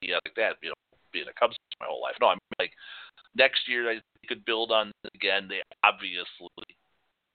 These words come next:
just from the outside perspective, they need starting pitching in this series.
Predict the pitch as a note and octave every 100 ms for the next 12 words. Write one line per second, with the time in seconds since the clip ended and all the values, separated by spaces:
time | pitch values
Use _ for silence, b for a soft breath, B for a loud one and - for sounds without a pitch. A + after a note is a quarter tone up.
0 | _ - F2 G2 F2+ G2 B2+ - - -
1 | - - E2+ D#2+ E2+ D#2 _ _ A#2 A2
2 | F2+ F#2+ D#2 C2+ _ _ - - _ _
3 | A#1 - - D#2+ B1+ G#1+